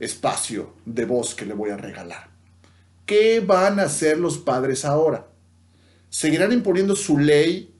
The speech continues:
y enviando a los niños a la escuela presencial?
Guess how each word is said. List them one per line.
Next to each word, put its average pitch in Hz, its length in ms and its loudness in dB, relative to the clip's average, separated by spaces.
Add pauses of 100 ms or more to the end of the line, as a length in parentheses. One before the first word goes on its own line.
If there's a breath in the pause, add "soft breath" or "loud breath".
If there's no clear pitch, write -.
(100)
y 127 120 -2
enviando 165 360 2
a 180 40 2
los 147 120 0
niños 156 280 -6
a - 20 -4
la 113 60 -2
escuela 147 360 -2
presencial? 127 720 -6